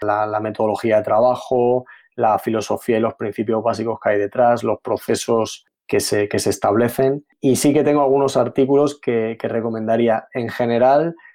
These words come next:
creo que leer, eh, historias sobre los problemas que se ha encontrado Netflix y las soluciones que les han dado, los problemas que se ha encontrado Uber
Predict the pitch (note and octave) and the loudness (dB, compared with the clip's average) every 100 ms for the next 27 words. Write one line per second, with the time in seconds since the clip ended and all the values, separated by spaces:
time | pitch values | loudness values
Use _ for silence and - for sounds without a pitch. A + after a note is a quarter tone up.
0 | _ - B2 B2 B2 A#2+ A2+ A#2 B2 B2 | _ 0 2 2 2 2 4 4 4 2
1 | - C#3 A#2+ A#2 A2 - B2+ A#2 G#2+ - | -2 -4 -2 -4 -4 0 2 2 0 -2
2 | A2+ A2 A2 - A#2 A#2 A#2+ - A2+ A#2 | -4 -2 -4 -2 -2 0 -2 -4 -8 -6
3 | A2+ A#2+ A2+ A2+ A2 A#2+ - - A#2 A2 | -8 -8 -2 0 0 -2 -6 -4 -2 -4
4 | - - _ _ _ - A2 A2 A2 G#2+ | -10 -18 _ _ _ -6 -4 -2 -4 -6
5 | G#2 A2 A2 A#2 G#2 G#2+ G#2+ A2+ A2+ A#2 | -6 -6 -4 -6 -4 -4 -2 2 2 2
6 | A#2+ - - _ - A2+ - A2+ A2+ A#2+ | 0 -6 -20 _ -6 -6 -2 0 0 -2
7 | - A2+ A2+ A2 A2+ A2+ A2+ A2+ A2+ - | -4 -2 -2 -2 0 2 2 2 0 2
8 | C3 B2+ A#2+ B2 | 2 2 0 -4